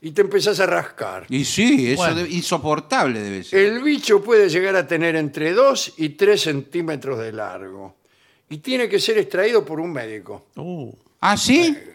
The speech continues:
Speaker 1: Médico, por lo menos, enfermero, por lo menos.
Speaker 3: No, no, no,
Speaker 2: Bueno.
Speaker 3: eh, no es lo, no es lo mismo, un médico.
Speaker 2: ¿Sabe cómo imagino que los traen?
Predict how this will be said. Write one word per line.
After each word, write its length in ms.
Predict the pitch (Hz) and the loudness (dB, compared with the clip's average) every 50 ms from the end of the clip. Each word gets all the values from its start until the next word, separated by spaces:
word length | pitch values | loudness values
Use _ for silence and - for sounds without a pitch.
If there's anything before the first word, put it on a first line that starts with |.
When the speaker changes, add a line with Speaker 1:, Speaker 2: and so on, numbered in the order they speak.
| - - 127 | -20 -18 -12
Speaker 1:
Médico, 580 | 131 143 165 196 208 214 220 - 196 190 160 139 | -8 -2 2 4 6 6 6 4 2 0 0 0
por 120 | 147 147 | -2 -2
lo 80 | 147 175 | 0 0
menos, 200 | 202 233 226 220 190 - | -2 -2 -2 -4 -4 -4
enfermero, 640 | 165 147 - - 156 143 165 202 240 254 233 214 | -6 -6 -4 -2 -2 -2 0 2 2 4 4 4
por 120 | 165 156 143 | 4 2 2
lo 100 | 135 131 | 2 0
menos. 280 | 123 117 98 90 170 | 0 -4 -8 -4 0
Speaker 3:
No, 100 | 196 208 | 0 2
no, 160 | 208 226 220 208 | 4 4 4 4
no, 140 | 220 240 214 175 | 4 2 2 4
Speaker 2:
Bueno. 140 | - - 185 | 2 2 2
Speaker 3:
eh, 60 | 190 180 | 2 2
no 140 | 196 220 220 | 2 2 2
es 120 | 160 135 - | 0 0 -2
lo, 240 | 160 147 139 135 135 | -4 -2 -2 -4 -4
no 100 | 135 156 | -2 -2
es 80 | 190 185 | -2 -2
lo 100 | 151 123 | -2 -4
mismo, 180 | 123 110 107 117 | -6 -8 -8 -8
un 80 | 131 | -6
médico. 400 | 143 170 185 170 135 120 110 - | -4 -4 -4 -4 -4 -6 -4 0
Speaker 2:
¿Sabe 240 | - 185 196 208 190 | 2 2 2 2 2
cómo 260 | 175 180 175 165 156 | 0 0 2 2 0
imagino 440 | 156 147 143 143 127 143 151 147 135 | 0 -2 -2 -4 -2 -2 -2 0 0
que 80 | 131 120 | 0 0
los 120 | 120 113 | -2 -4
traen? 480 | - 147 151 160 165 156 139 110 98 | -4 -2 -2 -2 -2 -2 -6 -8 -10